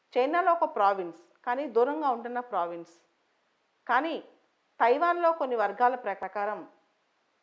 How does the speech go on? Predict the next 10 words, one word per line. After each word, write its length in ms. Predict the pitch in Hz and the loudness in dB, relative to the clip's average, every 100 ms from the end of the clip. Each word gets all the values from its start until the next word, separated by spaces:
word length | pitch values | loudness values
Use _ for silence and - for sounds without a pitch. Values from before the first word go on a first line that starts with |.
| - | 0
తైవాన్ 440 | 214 277 320 330 | 2 2 0 0
వేరు, 320 | 285 269 359 - - | -2 -2 -4 -10 -8
చైనా 280 | 196 196 190 | -8 -8 -10
వేరు. 320 | 180 170 - _ _ _ _ _ _ _ _ _ _ _ - | -10 -12 -14 _ _ _ _ _ _ _ _ _ _ _ -4
So 240 | 370 254 254 - 294 | 0 0 -2 -6 -4
చైనా 260 | 302 415 | 0 2
వాదన 280 | 370 269 277 | 4 2 0
ఏంటంటే 720 | 247 254 220 226 214 - - _ _ _ _ _ _ - | -8 -8 -8 -6 -6 -8 -18 _ _ _ _ _ _ 0
పంతొమ్మిది 420 | 269 320 392 339 | 0 2 0 0
వందల 440 | 330 320 269 160 | -2 2 2 0